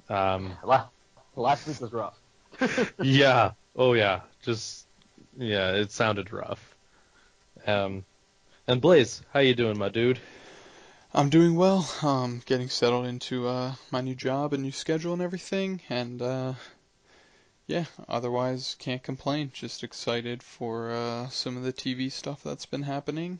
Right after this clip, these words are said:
Speaker 3: and, uh, N B A playoffs are in the conference finals, so.
Speaker 1: Ooh.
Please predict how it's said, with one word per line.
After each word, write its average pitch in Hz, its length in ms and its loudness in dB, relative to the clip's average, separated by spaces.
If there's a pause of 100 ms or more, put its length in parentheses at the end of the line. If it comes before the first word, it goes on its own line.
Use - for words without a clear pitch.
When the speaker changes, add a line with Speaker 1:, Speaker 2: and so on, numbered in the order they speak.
(120)
Speaker 3:
and, 143 340 -6
uh, 151 360 -6 (1600)
N 117 160 -6
B 139 180 -4
A 143 40 -6
playoffs 147 500 -4
are 147 60 -4
in 151 160 -6
the 156 420 -8 (1080)
conference 120 420 -6
finals, 131 400 -4
so. 117 340 -6 (1400)
Speaker 1:
Ooh. 117 400 -6